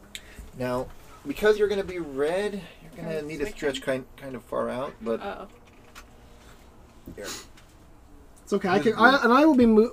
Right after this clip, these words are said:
Speaker 3: I'll, I'll be
Speaker 1: You'll
Speaker 3: moving
Speaker 1: move
Speaker 3: the.
Speaker 1: her
Speaker 3: Oh wait,
Speaker 1: for
Speaker 3: sh-,
Speaker 1: her?
Speaker 3: oh wait, she. Well,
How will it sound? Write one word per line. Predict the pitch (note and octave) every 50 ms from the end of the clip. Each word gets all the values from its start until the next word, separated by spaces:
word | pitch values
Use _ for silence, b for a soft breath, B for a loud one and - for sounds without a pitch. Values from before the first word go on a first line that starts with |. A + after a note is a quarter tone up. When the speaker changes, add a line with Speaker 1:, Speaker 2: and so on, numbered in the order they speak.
| - -
Speaker 3:
I'll, | F#3+ G#3 A#3 A#3+ A3 G3+
I'll | A3
be | A#3 B3
Speaker 1:
You'll | G#3 F#3
Speaker 3:
moving | F3+ F3+ F3 E3+ E3+ D#3 D3+
Speaker 1:
move | C#3+ C3+ C#3
Speaker 3:
the. | C3+ C#3 C3+ C3 C3
Speaker 1:
her | C#3 C#3+ D3 -
Speaker 3:
Oh | G#3
wait, | G#3+ G#3 F#3 F3
Speaker 1:
for | D#3+
Speaker 3:
sh-, | E3
Speaker 1:
her? | E3+ - - -
Speaker 3:
oh | G3
wait, | G3+ F#3+ E3+
she. | - - - A3+ A#3+ -
Well, | F#3 F3+ F3+ F3 F3+ F3